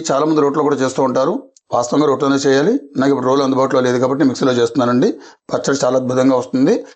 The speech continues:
చేసిన తర్వాత చూపిస్తాను. చూస్తుండండి, మధ్యలో చ-, చ-, మన పసుపు కూడా వేయాలండి. ఈ పచ్చడిలోకి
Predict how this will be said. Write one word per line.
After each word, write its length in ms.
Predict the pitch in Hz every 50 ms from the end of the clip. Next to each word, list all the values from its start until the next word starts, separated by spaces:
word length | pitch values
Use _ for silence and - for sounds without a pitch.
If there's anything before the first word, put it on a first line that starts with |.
| _ -
చేసిన 240 | - 156 151 151 170 156
తర్వాత 140 | 156 160 147 139
చూపిస్తాను. 420 | 131 131 127 127 - 143 135 156 202 294 - - - _ -
చూస్తుండండి, 440 | - 202 202 202 - 190 180 175 165 151
మధ్యలో 200 | 151 170 170 160 156 151 151 156
చ-, 120 | - - -
చ-, 420 | - 139 131 131 127 123 120 117 117 117
మన 120 | 117 113 113 113 113 110 110 107 107 107 101 98 95 92 - -
పసుపు 220 | 135 135 180 185 175 185
కూడా 120 | 185 175 156
వేయాలండి. 380 | 156 151 156 147 143 135 135 135 135 - - _ _ _ _ _ _ _ _ _ _ _ _ _ _ _ _ _ _ _ _ _ _ _ _ _ _ _ _ _ _ _ _ _ _ _ - -
ఈ 40 | 139 143
పచ్చడిలోకి 360 | 147 139 - 156 156 165 151